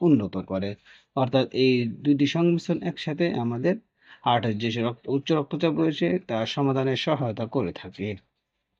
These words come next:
এ পর্যায়ে বন্ধুরা, আমরা জানবো যে Almigest এম এর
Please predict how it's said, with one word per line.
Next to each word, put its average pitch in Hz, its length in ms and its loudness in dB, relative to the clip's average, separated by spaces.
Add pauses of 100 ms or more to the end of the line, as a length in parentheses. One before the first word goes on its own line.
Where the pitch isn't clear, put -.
(520)
এ 214 80 12
পর্যায়ে 214 320 8
বন্ধুরা, 147 340 4
আমরা 117 260 2
জানবো 123 300 0
যে 123 120 -4
Almigest 139 680 0
এম 156 240 -2
এর 156 200 0